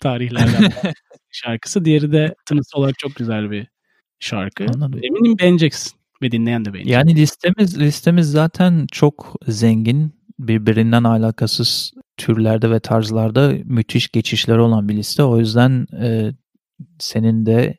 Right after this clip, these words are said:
Speaker 2: müzik zevkini zaten kendini kanıtlamış bir durumda olduğu için sana ayrıyetten teşekkür ediyor ve o şarkılara bakmak için de sabırsızlanıyorum.
Speaker 1: Teveccühün diyorum.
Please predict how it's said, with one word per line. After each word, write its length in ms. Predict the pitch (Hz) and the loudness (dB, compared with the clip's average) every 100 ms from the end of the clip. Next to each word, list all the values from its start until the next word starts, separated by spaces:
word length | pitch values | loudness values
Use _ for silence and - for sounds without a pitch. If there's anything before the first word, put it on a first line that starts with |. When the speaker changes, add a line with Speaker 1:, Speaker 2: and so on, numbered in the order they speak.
| _ _ 113 | _ _ 0
Speaker 2:
müzik 340 | 110 113 117 | 2 2 0
zevkini 520 | - 107 104 - 110 | 2 2 0 -2 0
zaten 640 | 110 107 104 107 107 123 - - | 2 0 0 0 0 -2 -10 -6
kendini 420 | 110 107 107 120 | -2 0 0 0
kanıtlamış 640 | - 110 113 113 117 117 | 0 -2 0 0 0 -2
bir 120 | 110 | -2
durumda 280 | 110 107 107 | 0 0 2
olduğu 200 | 110 113 | 2 2
için 360 | 110 - 151 165 - | 0 0 0 -2 -4
sana 280 | - 110 | -4 0
ayrıyetten 460 | 113 113 110 - 110 | 2 0 -2 0 -2
teşekkür 400 | - - 120 117 | -2 -2 0 0
ediyor 320 | 113 123 143 | 4 4 6
ve 300 | 123 127 110 | 4 4 2
o 120 | 117 | 0
şarkılara 480 | 110 110 104 113 110 | 0 -2 0 0 2
bakmak 320 | 110 - 107 | 0 0 -4
için 180 | - - | -2 -2
de 60 | 143 | 0
sabırsızlanıyorum. 880 | - 107 110 - 104 107 104 98 - _ _ _ _ - | 0 -2 -2 -2 -2 0 0 -2 -6 _ _ _ _ -4
Speaker 1:
Teveccühün 840 | 127 120 117 123 110 123 113 - - | -2 -2 -2 -2 0 0 -2 -8 -8
diyorum. 400 | 120 101 117 160 | -2 -2 -2 -6